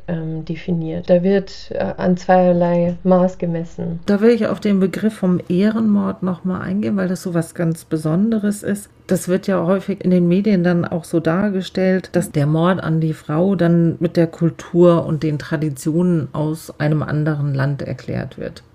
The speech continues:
Speaker 2: Das hat dann auch nochmal so eine rassistische Komponente, finde ich. Es bewirkt auch, dass man dann wieder sagen kann, hat ja nichts mit uns zu tun, ist ja nicht unser Problem, weil das ist ja dann sozusagen ein Problem aus dieser Kultur.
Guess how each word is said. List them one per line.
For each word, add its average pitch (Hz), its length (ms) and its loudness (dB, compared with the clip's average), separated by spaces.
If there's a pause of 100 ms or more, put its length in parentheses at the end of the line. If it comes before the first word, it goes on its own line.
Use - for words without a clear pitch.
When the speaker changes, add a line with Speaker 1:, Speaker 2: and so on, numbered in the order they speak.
(200)
Speaker 2:
Das 220 260 0
hat 254 140 -4
dann 226 180 0
auch 190 140 -2
nochmal 196 280 2
so 175 120 0
eine 170 200 0
rassistische 247 680 -4
Komponente, 233 840 -2
finde 208 380 -2
ich. 196 280 -6
Es 185 200 0
bewirkt 185 580 4
auch, 160 240 2
dass 185 160 -2
man 185 160 2
dann 175 220 4
wieder 240 260 2
sagen 143 340 -2
kann, 170 360 -4
hat 180 120 -2
ja 185 140 0
nichts 170 320 0
mit 160 180 -2
uns 208 300 -2
zu 170 140 -2
tun, 165 300 -4
ist 165 120 -6
ja 170 100 -2
nicht 165 280 -2
unser 190 260 -2
Problem, 156 680 -4 (260)
weil 180 340 2 (240)
das 175 160 -2
ist 185 240 -8
ja 190 160 2
dann 170 300 2
sozusagen 160 560 -4
ein 165 100 -2
Problem 160 500 -4
aus 143 200 -8
dieser 160 280 -2
Kultur. 135 680 -8